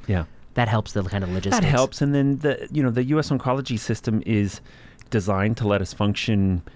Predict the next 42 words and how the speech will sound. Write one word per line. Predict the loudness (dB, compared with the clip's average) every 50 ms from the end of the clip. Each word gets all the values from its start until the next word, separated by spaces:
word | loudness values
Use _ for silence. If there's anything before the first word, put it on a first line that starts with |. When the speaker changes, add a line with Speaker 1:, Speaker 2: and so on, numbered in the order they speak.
| -20 -14 -6
Speaker 1:
as | -4 -2 0 0
executives. | -2 -2 0 -2 -2 -2 -2 -2 0 0 0 -2 -2 -4 -8 -8 -4 -2
You | 0 2
know, | 2 2 0
I | 0
Speaker 2:
Mm-hmm. | 0 0
Speaker 1:
mean, | 2 2 2 0 -2 -2
it's, | -4 -4 -4 -6 -8 -6
it's | -4 -4 -4 -4
the | -4 0 2 2 2 2 0 -2 -4 -12 -20 -20 -20 -20 -20 -20 -20 -20 -20 -20 -20 -20 -20 -20 -20 -20 -20 -20 -20 -20 -20 -16 -10
Speaker 2:
Top | -4 0 0 2
Speaker 1:
you | 2
know, | 2
Speaker 2:
of | 2
your | 0 0
license. | 0 -2 -2 -4 -6 -6 -4 0 2
Speaker 1:
Yeah, | 2 4 4 4 4 2 2 0 -2 -4 -8 -10 -10
exactly. | -6 -4 -2 0 2 2 2 2 0 0 0 2 2 4
I |
mean, | 4 4 2
there's | 2 2 0
a | 0
lot | 0 2 2 2 0
of | 0 -2
people | -2 -2 0 0 -2 -2
who | 0 -2 -2 0
offload | 2 0 0 0 0 0 2 2 2
a | 2
lot | 2 2 2 2 0
of | 0 0
work | 0 -2 -2 -4 -6
for | -2 0 2 2 2
us, | 2 0 -2 -4 -8 -12 -12 -6 -2
um, | 0 2 2 2 2 2 2 2 2 0 -2 -6 -12 -20 -20 -16 -12 -12 -6 -4
because | -4 -4 -2 -2 0 2 2 2 0 -2 -4 -10 -14 -14 -16 -8 -4
that's | -2 -2 -2 -2 -2 -4
how | -2 -2
the | -2 -2
system | -2 -4 -4 -2 -2 0 0
works | 0 -2 -2 -2
most | 0 0 0 -2 -4 -6
efficiently. | -6 -4 -4 -4 -4 -6 -6 -8 -8 -10 -12